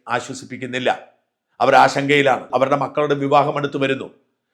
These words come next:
അവർക്ക് നഷ്ടപ്പെട്ട പണമെങ്കിലും തിരിച്ചു കിട്ടണമെന്നവർ പ്രതീക്ഷിക്കുന്നു. അതേസമയം സ്വർണ്ണക്കടകൾ പലയിടത്തും തുറക്കുന്നേയില്ല. എവിടെയെങ്കിലും സ്വർണ്ണക്കടകൾ തുറന്നാൽ അതിനകത്ത് കയറി ഇരിപ്പുറപ്പിച്ചിരിക്കുകയാണ് പല പണം നഷ്ടപ്പെട്ടവരും. ഏറ്റവും വലിയ ഷോറൂമുകൾ കരുനാഗപ്പള്ളിയിലും കൊല്ലത്തുമാണ്.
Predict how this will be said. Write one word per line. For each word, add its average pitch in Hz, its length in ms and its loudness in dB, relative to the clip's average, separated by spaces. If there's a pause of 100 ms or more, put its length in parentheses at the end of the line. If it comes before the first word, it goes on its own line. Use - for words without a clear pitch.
(140)
അവർക്ക് 139 320 2
നഷ്ടപ്പെട്ട 135 340 -4
പണമെങ്കിലും 143 580 -4
തിരിച്ചു 139 260 -8
കിട്ടണമെന്നവർ 135 420 -8
പ്രതീക്ഷിക്കുന്നു. 131 680 -6 (100)
അതേസമയം 143 380 0
സ്വർണ്ണക്കടകൾ 143 540 -4
പലയിടത്തും 135 500 -6
തുറക്കുന്നേയില്ല. 120 640 -6 (380)
എവിടെയെങ്കിലും 160 520 4
സ്വർണ്ണക്കടകൾ 147 560 -2 (140)
തുറന്നാൽ 139 340 0 (400)
അതിനകത്ത് 139 420 -2
കയറി 131 400 0 (120)
ഇരിപ്പുറപ്പിച്ചിരിക്കുകയാണ് 131 1120 -6 (320)
പല 120 240 0 (140)
പണം 117 220 -6
നഷ്ടപ്പെട്ടവരും. 95 580 -18 (260)
ഏറ്റവും 170 320 2
വലിയ 160 160 0
ഷോറൂമുകൾ 147 640 -4
കരുനാഗപ്പള്ളിയിലും 143 680 -2
കൊല്ലത്തുമാണ്. 135 500 -4